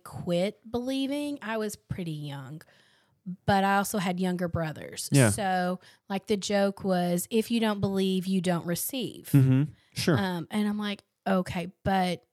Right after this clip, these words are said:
Speaker 1: I don't remember ever telling, like, having a conversation.
Speaker 2: Yeah, like
Speaker 1: Like,
Speaker 2: a
Speaker 1: I don't
Speaker 2: militant conversation.
Speaker 1: No, we
Speaker 2: Yeah.
Speaker 1: never, that never happened.
Speaker 2: Cool. Yeah. What about you, Haley?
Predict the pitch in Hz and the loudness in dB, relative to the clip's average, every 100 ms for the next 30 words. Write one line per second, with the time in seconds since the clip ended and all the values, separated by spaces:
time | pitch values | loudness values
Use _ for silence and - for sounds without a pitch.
0 | _ _ - 196 226 220 202 196 185 180 | _ _ -6 -2 0 0 0 0 2 0
1 | 175 175 170 - 170 170 165 160 170 - | 0 -2 -2 -2 -2 -2 -4 -6 -6 -2
2 | 180 175 - 175 170 - 165 165 - 165 | 0 -2 -2 -2 -2 -4 -4 -4 -4 -2
3 | 160 165 131 101 101 117 180 139 131 135 | -2 4 6 6 4 2 4 6 8 8
4 | 185 247 247 226 - 120 101 - - - | 8 6 6 2 2 4 6 6 4 4
5 | - - - - - 196 190 185 165 170 | 2 2 4 6 4 0 0 -2 0 -2
6 | 156 147 139 - 156 160 131 - 127 120 | -2 -4 -4 -4 4 4 4 0 2 4
7 | 107 135 135 127 110 104 104 | 4 4 6 6 6 6 4